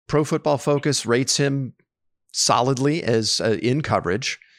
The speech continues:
Uh, he's one of the best tacklers on the team, actually. We'll see. He's untested. He's had ten targets. Only five balls have been completed against him. Not bad, fifty percent.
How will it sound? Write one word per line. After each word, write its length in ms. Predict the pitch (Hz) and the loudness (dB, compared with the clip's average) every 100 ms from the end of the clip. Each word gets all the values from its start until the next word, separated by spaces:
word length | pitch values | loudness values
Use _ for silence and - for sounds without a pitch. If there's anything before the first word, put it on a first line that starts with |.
| - _ _ | -20 _ _
Uh, 180 | - 92 | -6 -4
he's 200 | 110 127 | 0 0
one 120 | 110 147 | 2 2
of 40 | |
the 40 | 123 | 2
best 240 | 123 - | 2 0
tacklers 540 | - 120 - 107 78 | -2 -2 -2 -4 -2
on 140 | 85 80 | -6 -6
the 80 | 71 | -8
team, 300 | 104 78 78 | -8 -6 -6
actually. 540 | 80 80 - 92 92 - - - _ _ _ _ | -8 -8 -6 -4 -6 -12 -20 -20 _ _ _ _
We'll 220 | 147 160 190 | -2 0 2
see. 260 | - 202 | 0 0
He's 220 | 107 143 | 0 0
untested. 600 | 147 156 143 147 - 175 143 | 0 0 0 0 0 -2 -4
He's 340 | 92 127 - | -4 -2 0
had 300 | 131 113 - | 2 0 0
ten 240 | 131 143 | -2 -2
targets. 580 | 127 131 143 156 147 - - | 0 0 0 0 -2 -4 -2
Only 400 | 117 110 107 107 | -2 0 0 -2
five 600 | - - - 113 123 127 | -6 -14 -4 0 2 0
balls 300 | 110 120 131 | 0 2 0
have 100 | 120 | -2
been 160 | 104 117 | -4 -4
completed 540 | - 104 123 127 139 | -4 -6 -4 -2 -2
against 360 | 139 143 147 - | -2 -2 -2 -2
him. 220 | 160 156 - - _ - | -2 -4 -8 -18 _ -6
Not 160 | 220 - | -4 2
bad, 280 | 117 151 | 2 2
fifty 280 | - 139 143 | -2 -4 -4
percent. 440 | - 113 127 143 | -4 -2 -2 -2